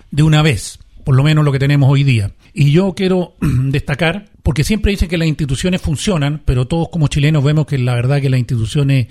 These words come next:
funcionan a tres cuartos y un repique, no funcionan en la práctica, y yo creo que la pedida haya hecho su trabajo, la fiscalía haya hecho su trabajo, es una muy buena señal y nos ensalza el ánimo de que,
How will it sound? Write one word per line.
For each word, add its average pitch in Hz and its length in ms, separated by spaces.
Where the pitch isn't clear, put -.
funcionan 135 800
a - 60
tres - 200
cuartos 151 360
y 143 60
un 139 100
repique, 131 500
no 123 180
funcionan 113 520
en 120 100
la 123 80
práctica, 131 480
y 165 120
yo 147 120
creo 156 240
que 139 560
la 143 160
pedida 143 480
haya 143 240
hecho - 180
su - 140
trabajo, 143 360
la 131 100
fiscalía 143 720
haya 147 200
hecho 151 180
su 143 140
trabajo, 180 440
es 196 80
una 160 200
muy 160 160
buena 160 280
señal 160 460
y 160 340
nos 139 240
ensalza 143 400
el 139 60
ánimo 143 360
de 120 140
que, 113 300